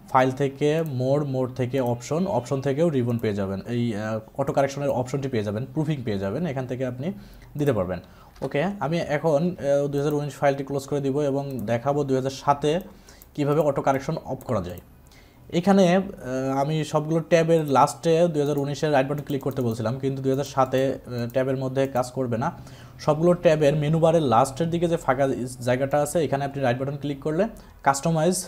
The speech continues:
কুইক অ্যাক্সেস টুলবার এটি পেয়ে যাবেন, এখানে প্রুফিং পেয়ে যাবেন। অথবা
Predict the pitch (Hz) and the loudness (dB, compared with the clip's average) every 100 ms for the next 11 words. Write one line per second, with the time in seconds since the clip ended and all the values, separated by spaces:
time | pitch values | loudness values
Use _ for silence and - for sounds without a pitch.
0 | - - 151 156 - 131 - 165 - 127 | -12 -2 0 0 -4 -6 -4 -4 -2 0
1 | 120 147 156 147 143 107 98 95 117 135 | 0 0 -6 -4 -2 0 -2 -4 -6 -2
2 | 165 180 156 147 131 107 98 107 131 143 | 0 0 -2 -4 -4 -4 -2 -4 -4 -2
3 | 156 175 143 | 2 2 2